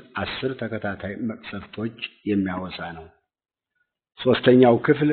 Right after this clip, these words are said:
ከምዕራፍ አስራ ሁለት እስከ አስራ አምስት ሲሆን በዚህ ክፍል ከመጨረሻው በግብጻውያን ላይ ከደረሰ ከበኵር ልጆች ሞት በኋላ ግብጻውያን እስራኤላውያንን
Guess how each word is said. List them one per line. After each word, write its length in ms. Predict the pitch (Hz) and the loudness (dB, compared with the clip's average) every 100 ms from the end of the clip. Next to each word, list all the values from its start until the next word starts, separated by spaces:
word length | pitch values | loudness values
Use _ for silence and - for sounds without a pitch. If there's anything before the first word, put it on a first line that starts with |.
| - | -2
ከምዕራፍ 480 | - 117 113 135 139 | 2 2 4 2 2
አስራ 240 | 117 117 107 | 0 0 0
ሁለት 400 | 101 110 139 - - - _ _ | 0 0 -2 -6 -20 -20 _ _
እስከ 260 | 98 90 - 107 110 - | -8 -6 -4 -2 -2 -4
አስራ 240 | 101 - 107 | -8 -6 -4
አምስት 320 | 95 117 131 117 | -2 -2 -2 -6
ሲሆን 380 | 104 95 95 123 | -6 -6 -2 -2
በዚህ 320 | 113 101 92 101 | -2 -4 -4 -6
ክፍል 300 | - 117 135 131 | -8 -8 -6 -4
ከመጨረሻው 800 | 113 104 101 113 113 - 101 110 120 - _ _ _ _ _ _ _ | -4 -4 -6 -4 -4 -4 -4 -6 -8 -18 _ _ _ _ _ _ _
በግብጻውያን 720 | 104 104 113 135 127 120 107 101 | 0 2 2 2 4 4 4 0
ላይ 160 | 101 101 | -2 -4
ከደረሰ 560 | 104 107 107 104 92 104 101 | -4 -4 -2 -2 -4 -8 -8
ከበኵር 500 | 104 101 117 - 104 | -6 -4 -4 -4 -4
ልጆች 340 | 95 98 95 - | -4 -6 -6 -6
ሞት 240 | 98 107 98 | -6 -6 -4
በኋላ 340 | 95 98 87 90 123 _ _ _ _ _ _ | -6 -6 -10 -12 -16 _ _ _ _ _ _
ግብጻውያን 680 | 107 104 - 113 110 110 135 156 | -6 -4 -2 0 2 4 4 2
እስራኤላውያንን 960 | 151 - 127 135 139 135 120 107 107 | 0 -2 0 2 2 2 2 2 2